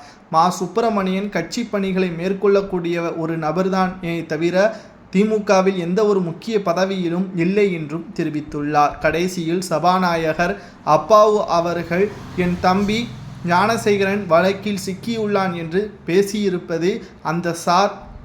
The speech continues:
சபாநாயகராக இருக்கக்கூடும் என்ற தகவலும் தற்பொழுது விசாரணையே சபாநாயகர் மூலமாக அடுத்த கட்டத்திற்கு கொண்டு செல்ல வேண்டும்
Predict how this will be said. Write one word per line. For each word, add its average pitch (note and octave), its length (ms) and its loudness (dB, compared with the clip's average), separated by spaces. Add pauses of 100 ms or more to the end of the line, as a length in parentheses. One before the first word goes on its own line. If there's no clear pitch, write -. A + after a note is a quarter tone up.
சபாநாயகராக F#3+ 880 2
இருக்கக்கூடும் F3+ 800 -2
என்ற D3+ 280 -6
தகவலும் E3+ 640 0 (320)
தற்பொழுது E3+ 500 0
விசாரணையே F#3 840 2 (320)
சபாநாயகர் G3+ 840 2
மூலமாக F#3 720 0
அடுத்த D#3 340 -2
கட்டத்திற்கு F3 640 -4
கொண்டு F#3 280 -2
செல்ல F#3+ 280 0
வேண்டும் E3+ 380 -4